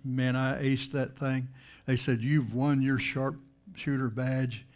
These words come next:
And I said, "Well, give it to me." And they said, "No, you, you get it next semester, but you have to sign up."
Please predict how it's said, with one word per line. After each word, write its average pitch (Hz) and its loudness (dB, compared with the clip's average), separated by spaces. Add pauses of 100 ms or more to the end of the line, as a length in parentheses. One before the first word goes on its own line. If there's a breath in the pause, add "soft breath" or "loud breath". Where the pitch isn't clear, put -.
(460 loud breath)
And 127 4
I 131 0
said, 117 -2
"Well, 117 -2
give 139 2
it 147 -4
to 135 2
me." 135 2
And 127 2
they 131 2
said, 123 -4
"No, 135 2 (300 loud breath)
you, 135 4
you 131 2
get 147 2
it 143 0
next 139 2
semester, 135 0
but 127 -2
you 131 0
have 131 0
to - -6
sign 135 0
up." 131 0